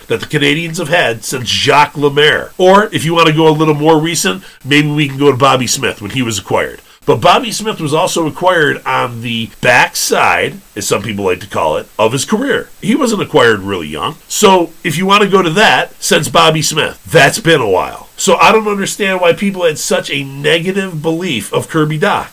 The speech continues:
When a player plays in the right system, the right coach, in the right concept, his skills are understood and he's fit in or placed where he'll excel in an organization. Please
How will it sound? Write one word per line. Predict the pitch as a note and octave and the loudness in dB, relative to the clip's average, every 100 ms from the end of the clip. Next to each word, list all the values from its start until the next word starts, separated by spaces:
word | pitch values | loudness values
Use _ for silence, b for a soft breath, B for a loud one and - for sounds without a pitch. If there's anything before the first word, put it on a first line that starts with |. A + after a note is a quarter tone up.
| - | -4
When | D3 F3 | 0 2
a | - | 2
player | - G3 G#3 C#4 C4 | -2 0 2 0 -4
plays | - - F3 E3 E3 D3+ | -8 -4 -2 -2 -4 -8
in | C3+ | -6
the | A#2+ | -4
right | A#2 G2 A#2+ C#3 D#3 | -4 -2 0 0 0
system, | - - C3 - G2 A#1+ - | -6 -4 -4 -6 -10 -12 -10
the | A#2+ | -6
right | A2+ G#2+ C3+ C3+ B2+ | -4 2 4 2 0
coach, | - A2+ D#2 - - - | -2 -2 -2 -8 -12 -12
in | - C3 | -10 -4
the | C3 | -2
right | G#2 B2+ C#3 D#3 | 0 2 2 -2
concept, | - C3+ C3 A#2 - D2+ - | -4 0 0 -2 -6 -8 -12
his | - - G3 A#3 - | -18 0 0 0 -4
skills | - G#3+ G#3 F3+ | -4 -2 -2 -2
are | F#3 | -4
understood | F3 E3+ E3 - E3 D#3+ E3 | -4 -4 -6 -6 -4 -4 -2
and | C#3+ C3+ | -2 -2
he's | A#2+ C3 A#2 | -4 -8 -8
fit | - - - G3 G3+ | -10 -12 -2 0 2
in | D3 G#2+ G2+ G2 - | 0 0 -4 -10 -4
or | C3+ B2+ | -2 -2
placed | - - D#3 F3 C#3+ B2+ - - | -4 -10 -2 0 0 -6 -12 -14
where | G#2 A#2 D#3 F3+ | -6 0 2 2
he'll | D#3 F3+ F3 | 0 -4 -4
excel | D#3 - - D3 E3 | -4 -2 0 2 2
in | D3 | 0
an | B2+ | 0
organization. | C3+ D3+ C3+ A2 G#2 A#2 - E3+ D#3 - | 0 0 -2 -4 -4 -4 -4 -8 -12 -14
Please | - D#3+ A3 A3+ A#3 A3 - | -8 -4 -2 -2 -6 -10 -12